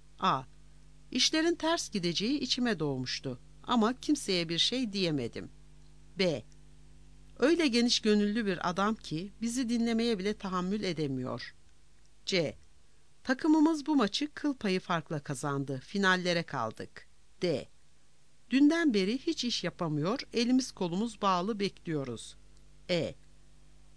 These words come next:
Japonya bugün Amerika ile boy ölçüşecek düzeydedir. On. Aşağıdaki cümlelerin hangisinde deyim yoktur? A. Benim ciğeri beş para etmez adamlarla işim yok.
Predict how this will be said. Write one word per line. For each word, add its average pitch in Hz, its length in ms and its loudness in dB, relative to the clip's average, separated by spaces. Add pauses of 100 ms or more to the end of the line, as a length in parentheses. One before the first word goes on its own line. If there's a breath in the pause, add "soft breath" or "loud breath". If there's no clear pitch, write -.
(160)
Japonya 269 580 2
bugün 233 320 2
Amerika 240 460 2
ile 220 300 0
boy 254 140 4
ölçüşecek 151 640 -2
düzeydedir. 135 800 -4 (480)
On. 143 300 -2 (1200)
Aşağıdaki 311 580 0
cümlelerin 180 580 0
hangisinde 240 720 0
deyim 208 300 2
yoktur? - 640 -4 (340)
A. 165 220 2 (800)
Benim 302 300 6
ciğeri 254 380 0
beş 285 220 -2
para 180 180 -2
etmez 214 380 -4
adamlarla 175 640 0
işim 214 360 -2
yok. - 400 -4